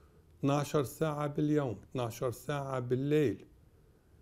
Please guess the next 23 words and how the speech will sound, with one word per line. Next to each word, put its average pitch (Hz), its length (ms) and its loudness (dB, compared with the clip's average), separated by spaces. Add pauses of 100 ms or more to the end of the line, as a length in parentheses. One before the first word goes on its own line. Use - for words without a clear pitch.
(1500)
عنا 151 380 6
أشهر 147 280 4
السنة 160 380 4
الاثناش، 151 840 2 (420)
عنا 135 300 8
الرسل 147 460 4
الاثناش، 147 680 2 (240)
عنا 131 300 4
أسباط 147 480 2
إسرائيل، 135 460 0
يعني 113 160 4
أولاد 123 280 4
يعقوب 131 460 2
الاثناش. 139 680 0 (300)
كل 240 180 12
هدول 139 500 10 (340)
ربنا 160 340 10
ماليهم، 143 680 8
ليقول 143 240 2
لي 151 160 8
الرب: 120 300 4
"أنا 147 200 6
معك 147 260 6